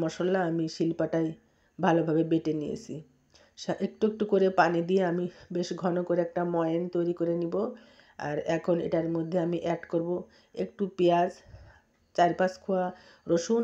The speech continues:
আর দুটো বড় বড় পেঁয়াজ ভালোভাবে পেস্ট করে নিয়েছি। ভালোভাবে মিশিয়ে আমি একটা ঘন করা করা ময়ান তৈরি করে নেব। দেখলে আপনারা বুঝতে পারছেন। আর পালং শাকগুলো আমি প্রত্যেকটা পাতার বোটা কেটে নিয়েছি, আমাদের একেবারে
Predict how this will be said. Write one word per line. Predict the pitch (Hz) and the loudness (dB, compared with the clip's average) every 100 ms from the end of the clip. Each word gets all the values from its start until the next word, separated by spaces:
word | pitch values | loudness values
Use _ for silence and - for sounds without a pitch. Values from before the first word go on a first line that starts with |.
| 220 | 0
আর | 170 160 | -2 0
দুটো | 170 170 | -2 0
বড় | 170 165 160 | 2 2 2
বড় | 165 170 165 | 2 2 2
পেঁয়াজ | 165 185 214 - - _ - | 2 2 -2 -12 -20 _ -2
ভালোভাবে | 175 165 170 165 165 | 2 4 2 0 0
পেস্ট | 156 - - | -2 -4 -4
করে | 151 | -4
নিয়েছি। | 147 143 - 165 - _ _ - | -4 -6 -10 -12 -14 _ _ -2
ভালোভাবে | 180 170 165 170 175 | 2 4 4 2 2
মিশিয়ে | 175 165 180 180 | -2 -2 -2 -2
আমি | 165 165 | -2 -2
একটা | 165 180 165 | -2 -2 -2
ঘন | 165 165 | -2 -2
করা | 170 170 | 0 0
করা | 170 165 180 | 0 -2 -2
ময়ান | 175 165 165 165 | -2 -2 -2 -2
তৈরি | 165 165 | -4 -2
করে | 160 | -4
নেব। | 160 175 | -2 -4
দেখলে | 160 - 175 | -6 -8 -6
আপনারা | 165 165 | -4 -4
বুঝতে | 170 165 - 160 | -6 -8 -8 -4
পারছেন। | 170 165 - - - _ - - - | -4 -4 -6 -8 -14 _ -20 -18 -4
আর | 147 165 | -2 4
পালং | 156 175 | 4 4
শাকগুলো | 196 202 180 190 185 175 | 0 -2 0 0 0 0
আমি | 180 190 - _ - - | -2 -6 -12 _ -20 -2
প্রত্যেকটা | 185 180 185 196 | -2 0 0 0
পাতার | 185 170 185 | 0 2 0
বোটা | 175 170 185 | -2 -2 -2
কেটে | 190 170 170 | -2 -2 0
নিয়েছি, | 170 180 233 226 | -2 -2 0 0
আমাদের | 175 160 170 165 - - _ | 0 2 0 0 -14 -20 _
একেবারে | - 170 175 170 170 | -8 -4 -2 0 0